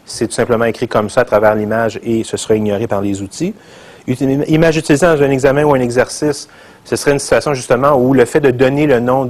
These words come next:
le, la description de l'image donnerait la réponse, par exemple. Si je vous dis, identifiez-moi, euh,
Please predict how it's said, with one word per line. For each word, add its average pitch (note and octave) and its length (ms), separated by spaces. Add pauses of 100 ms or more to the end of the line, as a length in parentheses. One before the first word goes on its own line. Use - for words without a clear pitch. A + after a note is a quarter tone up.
(120)
le, A2+ 260
la A2 140
description B2+ 400
de C#3+ 40
l'image C3 340
donnerait A#2+ 240
la B2+ 100
réponse, A#2+ 400
par G#2+ 140
exemple. G#2 360 (220)
Si - 120
je A2+ 60
vous A#2+ 60
dis, B2+ 140
identifiez-moi, B2+ 640
euh, A2 480